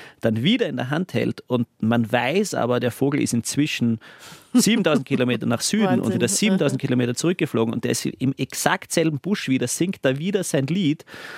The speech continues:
Speaker 1: Wenn man das einmal so direkt vorgeführt bekommt, wir wissen ja, dass Vögel natürlich auch, äh, ihre Reviere haben und, und, und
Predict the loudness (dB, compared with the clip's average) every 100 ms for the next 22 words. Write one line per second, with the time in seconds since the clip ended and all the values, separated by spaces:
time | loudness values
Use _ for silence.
0 | -18 -20 -20 -20 -6 2 2 4 2 2
1 | 0 2 2 2 2 -2 -6 _ _ _
2 | _ -4 2 2 2 -2 -2 -2 -2 -4
3 | -4 -6 -4 -2 -2 0 2 2 0 0
4 | -2 -4 -12 -18 0 0 2 -2 -2 -2
5 | 0 0 -2 -2 -2 -2 0 -2 0 0
6 | 2 2 2 0 0 -2 -4 -2 -4 -2
7 | -2